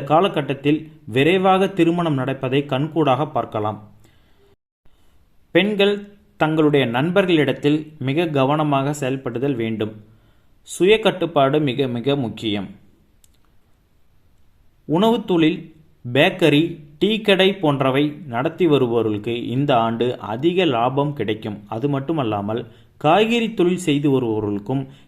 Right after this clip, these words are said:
இந்த ஆண்டு காலம் அதிக லாபம் கிடைக்கும். அடுத்ததாக, குரு பகவான் ஏழாம் பார்வையாக உங்களுடைய ஜென்ம ராசிக்கு ஒன்பதாம் இடம் என்னும் பாக்கியஸ்தானத்தை பார்க்கிறார். இதனால் நீங்கள்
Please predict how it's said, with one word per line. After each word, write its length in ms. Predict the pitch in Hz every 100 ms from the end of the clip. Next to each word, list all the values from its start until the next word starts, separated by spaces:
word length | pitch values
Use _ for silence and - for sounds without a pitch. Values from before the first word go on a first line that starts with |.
| -
இந்த 200 | 127 120
ஆண்டு 260 | 113 143 147
காலம் 300 | 120 113 127 - 113
அதிக 300 | 123 160 151
லாபம் 360 | 117 110 147 147
கிடைக்கும். 420 | 104 104 - 104 - - _ _ _ _ _ _ _ _ _ _ _
அடுத்ததாக, 580 | 123 151 175 165 127 110 120 139 - -
குரு 220 | 120 196 196
பகவான் 540 | 185 131 113 120 131 - - _ _ _ -
ஏழாம் 420 | 127 175 214 214 185
பார்வையாக 560 | 143 123 110 101 113 120
உங்களுடைய 480 | 127 127 135 127 120 110
ஜென்ம 320 | 123 165 202 175
ராசிக்கு 460 | 131 120 120 127 131 135 113
ஒன்பதாம் 460 | 160 185 214 208 190
இடம் 260 | 143 151 143
என்னும் 200 | 143 131
பாக்கியஸ்தானத்தை 720 | 113 156 175 165 127 117 147 143
பார்க்கிறார். 440 | 113 113 113 101 - - _ _ _ _ - - _ - _ 123
இதனால் 460 | 139 160 139 147 - -
நீங்கள் 380 | 135 143 131